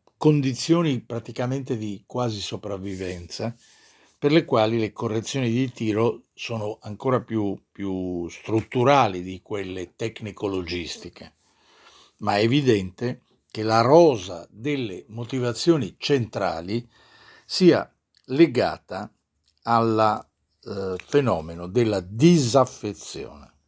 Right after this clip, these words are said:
che prende però varie forme, non è omogenea. Ci sono coloro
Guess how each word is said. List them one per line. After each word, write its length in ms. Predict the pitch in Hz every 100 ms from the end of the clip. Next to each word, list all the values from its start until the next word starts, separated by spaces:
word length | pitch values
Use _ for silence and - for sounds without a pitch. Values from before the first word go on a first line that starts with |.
| _ _ _ _ _ - _ _ - _
che 120 | - 202
prende 440 | 123 104 131 170
però 440 | - 82 98 139 - _ _
varie 520 | 104 156 190 127 92
forme, 580 | - 101 85 90 92 - _
non 360 | - 113 110 117
è 300 | 143 143 - -
omogenea. 920 | 110 110 107 110 98 82 80 80 78 _ _ _ _ _ _ _ _ _ 160 131 127 117 117 80 76 78 131 139 _ 202 - _ - 170 156 139
Ci 160 | -
sono 280 | 120 160 160
coloro 580 | - 143 151 175 156 123